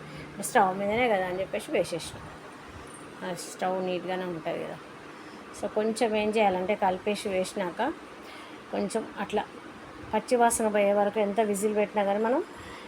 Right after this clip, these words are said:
వెంటనే పెట్టొద్దు అనమాట. పెడితే ఏమైంది, పచ్చి వాసన వస్తుంది. కొంచెం అట్లా ఒక వన్ మినిట్ అన్నా అట్లా ఉంచితే కొంచెం నూనెలో వేగుద్ది అనమాట. వేగేసరికి కొంచెం పచ్చి వాసన పోద్ది. ఏ కర్రీ అయినా సరే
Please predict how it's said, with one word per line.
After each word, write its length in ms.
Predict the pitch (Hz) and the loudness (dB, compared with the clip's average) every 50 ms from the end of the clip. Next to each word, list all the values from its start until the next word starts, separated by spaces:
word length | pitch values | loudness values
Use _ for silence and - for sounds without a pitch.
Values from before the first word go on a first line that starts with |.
| - - - | -8 -2 0
వెంటనే 460 | 208 196 208 240 233 330 311 285 277 | 2 2 2 4 6 8 8 8 8
పెట్టొద్దు 400 | 240 226 208 202 233 220 208 208 | 6 6 6 6 4 4 4 4
అనమాట. 400 | 202 190 185 180 165 160 175 - | 2 2 2 0 -2 -2 0 2
పెడితే 260 | 214 214 214 - 226 | 2 2 4 4 4
ఏమైంది, 300 | 220 208 208 202 196 214 | 4 4 2 0 0 -2
పచ్చి 280 | 214 - 214 - - 214 | 0 0 0 0 2 2
వాసన 300 | 202 185 185 - - 185 | 2 2 2 0 0 -2
వస్తుంది. 340 | 175 170 - - - 170 170 | -2 -2 -4 -6 -6 -6 -4
కొంచెం 340 | - 202 202 196 - 233 208 | -2 -4 -4 -2 -2 0 0
అట్లా 280 | 196 180 - 190 180 - - - - - - - - - - - | 0 0 0 -2 -2 -2 -4 -10 -14 -14 -14 -14 -14 -10 -6 -2
ఒక 100 | 220 196 | 2 4
వన్ 240 | 196 190 190 190 196 | 4 4 4 4 2
మినిట్ 320 | 202 196 202 202 185 180 | 0 2 2 0 0 2
అన్నా 280 | 190 185 196 214 262 330 - - - - - - - - - | 0 0 2 2 0 0 -2 -6 -12 -14 -14 -14 -12 -8 -4
అట్లా 220 | 185 180 - 202 196 | -4 -2 0 0 0
ఉంచితే 400 | 190 196 196 - 226 220 226 254 | 0 0 -2 -2 -2 0 0 0
కొంచెం 540 | - 233 214 202 - 214 202 196 190 190 | 0 0 -2 -2 -2 -2 -2 -2 0 0
నూనెలో 320 | 202 214 214 214 214 220 208 | 2 2 2 4 4 4 4
వేగుద్ది 420 | 196 196 190 190 185 185 165 180 | 4 4 2 2 0 -2 -2 -2
అనమాట. 300 | 180 180 175 175 175 160 | -2 -2 -2 -4 -4 -4
వేగేసరికి 680 | 190 196 202 208 214 220 214 - 208 185 190 - - - | -2 0 2 2 2 2 2 0 -2 -2 -4 -6 -6 -2
కొంచెం 200 | 208 196 185 196 - | -2 -2 -2 -2 -2
పచ్చి 200 | 226 220 220 - 226 | -2 0 2 4 4
వాసన 300 | 208 190 185 185 214 202 | 4 4 4 2 0 0
పోద్ది. 320 | 180 170 165 156 - - - - - - - - - - - - - - - - - - - 190 | 0 0 -2 -4 -4 -10 -14 -16 -16 -16 -16 -16 -16 -16 -16 -16 -16 -16 -16 -16 -10 -4 2 4
ఏ 140 | 214 233 240 | 6 6 6
కర్రీ 320 | - 254 214 202 208 214 | 6 6 6 8 8 6
అయినా 160 | 208 208 214 214 | 6 6 4 4
సరే 320 | 214 - 208 202 262 392 | 4 4 4 6 4 4